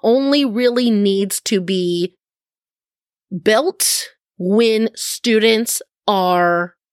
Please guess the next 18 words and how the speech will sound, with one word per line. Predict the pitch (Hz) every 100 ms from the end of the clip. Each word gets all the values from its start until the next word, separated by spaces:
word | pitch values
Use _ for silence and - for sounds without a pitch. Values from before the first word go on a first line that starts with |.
| _ _ _ _
focused | - - 233 226 214 - -
on | 202 180 170 170
trying | - 202 190
to | 175
get | 165 151 208 208 208
through | - 208 214 226 208
something | 180 196 160 160 156 147 151 _ _ -
that | 180 180 170 -
they're | 185 160
struggling | - - - 175 175 175 160 151 156 151
with. | 135 151 -
That's | 175 208 285 -
where | 294 208
really | 190 170 165
stamina | - 170 151 147
comes | 143 147 143
into | 143 143
place. | 135 104 - - -